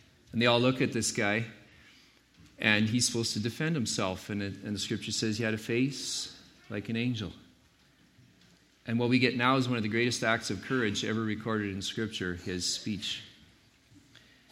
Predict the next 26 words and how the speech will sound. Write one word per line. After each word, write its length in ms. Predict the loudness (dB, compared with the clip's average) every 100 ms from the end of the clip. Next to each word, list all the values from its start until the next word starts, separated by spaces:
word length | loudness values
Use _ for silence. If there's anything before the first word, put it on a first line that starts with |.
| -20 -20 -18 -6
This 160 | 0
was 80 | 4
a 40 | 8
man 320 | 8 10 10
who 80 | 8
was 140 | 4
filled 260 | 2 2 4
with 100 | 2
the 60 |
Spirit 340 | 0 2 4 4
of 100 | 2
God, 300 | 4 4 2
who 120 | -2
has 120 | -2
been 180 | -2 -2
given 280 | -2 -2 -2
words 260 | -4 -4 -2
to 80 | -2
speak. 380 | 0 0 -2 -8 -20 -20 -20 -20 _ -20 -20 -20 -14 -6
So 120 | -4
Stephen 320 | 4 6 6
speaks, 480 | 4 2 0 -2 -2
speaks 340 | 4 4 4
out. 240 | 4 4 2
It's 120 | 0
basically 840 | 4 6 4 4 6 6 6 2